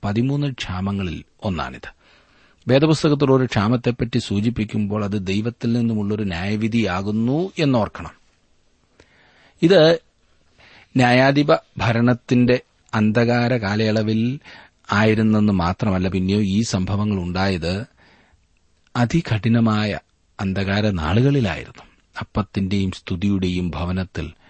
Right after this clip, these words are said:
ദൈവം അവരെ സംരക്ഷിക്കുമെന്ന് അവർക്ക് വിശ്വസിക്കുവാൻ സാധിച്ചില്ല. അതിനാൽ അവർ മോവാബ് ദേശത്തേക്ക് പരദേശികളായി ഓടിപ്പോയി.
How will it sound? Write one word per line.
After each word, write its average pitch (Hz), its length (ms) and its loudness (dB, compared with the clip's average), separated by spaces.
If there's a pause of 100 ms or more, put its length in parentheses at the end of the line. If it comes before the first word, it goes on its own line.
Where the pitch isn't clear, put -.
(800)
ദൈവം 104 320 2
അവരെ 90 380 -4
സംരക്ഷിക്കുമെന്ന് 95 920 -4
അവർക്ക് 90 280 -8
വിശ്വസിക്കുവാൻ 90 640 -6
സാധിച്ചില്ല. 92 800 -6
അതിനാൽ 104 360 -2 (320)
അവർ 82 240 -6
മോവാബ് 123 580 0
ദേശത്തേക്ക് 85 640 -4
പരദേശികളായി 92 680 -2
ഓടിപ്പോയി. 85 480 -8